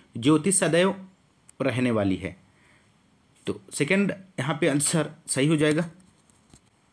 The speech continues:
अखंड प्रकाशवान। अगला क्वेश्चन, क्वेश्चन नंबर एक सौ चार है, तरुके झरे झरोखे से झर पंक्ति का भाव है, आपको बताना है दोस्तों।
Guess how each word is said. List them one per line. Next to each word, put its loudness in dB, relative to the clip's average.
अखंड 0
प्रकाशवान। -2
अगला 0
क्वेश्चन, 0
क्वेश्चन 0
नंबर 4
एक 0
सौ -4
चार -4
है, -14
तरुके 2
झरे 2
झरोखे 2
से 0
झर -4
पंक्ति 0
का -4
भाव -2
है, 0
आपको -6
बताना -4
है -4
दोस्तों। -6